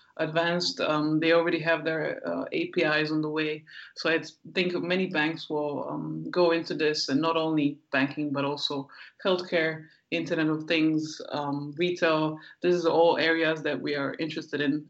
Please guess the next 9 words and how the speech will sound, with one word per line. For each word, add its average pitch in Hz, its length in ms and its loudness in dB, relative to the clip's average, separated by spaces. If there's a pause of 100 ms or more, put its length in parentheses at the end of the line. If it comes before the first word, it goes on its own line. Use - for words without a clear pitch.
as 156 180 0
Wire 143 520 0 (140)
to 160 80 -8
go 147 500 -2
for. 233 280 0 (460)
And 180 300 4
this 196 180 2
was 208 160 0
a 202 460 4